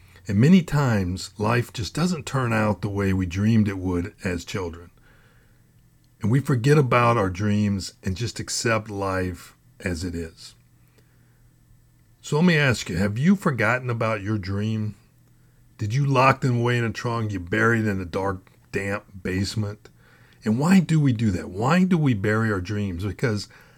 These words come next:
a small percentage of the population never does. They hold on those dreams and they keep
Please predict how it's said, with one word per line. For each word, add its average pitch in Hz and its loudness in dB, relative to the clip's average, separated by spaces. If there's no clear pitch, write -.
a 117 0
small 196 2
percentage 147 0
of 117 2
the 107 -2
population 120 -4
never 104 -2
does. 92 -8
They 98 -8
hold 120 -4
on 117 -2
those 104 -4
dreams 101 -8
and 92 -8
they 92 -8
keep 107 -12